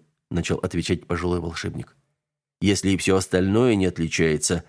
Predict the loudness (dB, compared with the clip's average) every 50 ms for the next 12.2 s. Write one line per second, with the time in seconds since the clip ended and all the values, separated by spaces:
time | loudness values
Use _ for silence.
0 | _ _ _ _ -2 0 0 2 2 2 2 4 4 4 4 4 4 2 0 0
1 | 0 0 0 0 0 -2 -4 -6 -8 -10 -14 -20 -20 _ _ _ _ _ _ _
2 | _ _ _ _ _ _ _ 0 2 4 6 6 4 4 4 2 2 4 4 2
3 | 2 2 0 0 2 2 0 2 4 4 2 4 2 0 0 2 2 2 2 2
4 | 0 -2 -2 0 0 2 2 2 2 2 2 2 2 0 0 2 2 0 2 2
5 | 2 2 2 2 0 0 0 -2 0 0 0 0 0 -2 -4 -8 -12 -6 -4 -4
6 | -4 -4 -6 -8 -8 -10 -12 _ -20 -20 -20 -2 2 2 2 2 0 -4 -2 -2
7 | -2 -2 2 2 2 4 2 2 0 0 -2 -2 -2 -4 0 2 2 2 2 2
8 | 0 0 0 0 0 0 2 2 2 4 4 4 4 4 2 2 2 2 2 0
9 | 0 0 -2 -2 -2 -2 -2 -4 -4 -4 -4 -6 _ _ _ _ _ _ _ 0
10 | 0 2 2 2 2 2 2 2 2 2 2 0 0 2 2 2 2 2 2 0
11 | 2 2 2 2 2 0 -2 -4 -4 -2 0 0 0 0 2 2 2 2 2 2
12 | 0 -2 -4